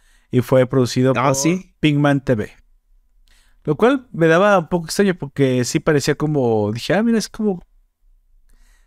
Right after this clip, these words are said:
Speaker 1: sí, como un ca-, como una historia caballeresca". Entonces, sí, sí, pues me cuadra español,
Speaker 2: Ujú.
Speaker 1: sí, sí, claro. Se trata de un
Speaker 2: Viene por
Speaker 1: caballero
Speaker 2: nuestro oro.
Speaker 1: Y viene por, ah. Sí.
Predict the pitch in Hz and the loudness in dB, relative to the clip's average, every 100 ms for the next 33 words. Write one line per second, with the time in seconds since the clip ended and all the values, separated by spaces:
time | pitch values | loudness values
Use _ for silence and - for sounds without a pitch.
0 | _ - 165 220 240 190 175 175 175 156 | _ -4 0 2 2 0 -2 0 0 0
1 | - 170 226 214 - 196 190 147 127 147 | 0 0 2 0 0 0 0 0 2 0
2 | - - 131 120 127 143 - 170 220 - | -2 -2 -2 -4 -6 -6 -4 -2 -2 -2
3 | 220 226 220 - 139 - 143 - 151 156 | -4 -4 -8 -4 -4 -2 -2 2 0 0
4 | 143 139 131 135 151 170 151 165 165 - | -6 -2 0 0 0 -4 -6 -10 -10 -12
5 | - 143 _ _ _ _ _ _ _ _ | -12 -12 _ _ _ _ _ _ _ _
6 | 123 151 170 170 180 170 185 165 160 165 | -4 0 0 2 2 4 2 2 4 2
7 | 175 143 151 175 190 180 _ _ - _ | 0 2 2 2 0 -4 _ _ -20 _
8 | 151 175 170 165 101 120 123 147 151 480 | 0 0 0 -4 -4 -4 -2 -2 0 0
9 | - 427 - _ _ _ _ _ _ _ | 0 -4 -4 _ _ _ _ _ _ _
10 | - _ _ 254 247 - 403 480 - - | -20 _ _ -8 -8 -14 -10 -10 -10 -20
11 | - - _ _ _ _ _ _ - - | -10 -10 _ _ _ _ _ _ -10 -2
12 | 120 120 120 143 170 190 196 202 196 170 | 2 4 2 2 -2 -4 -12 -20 -20 -20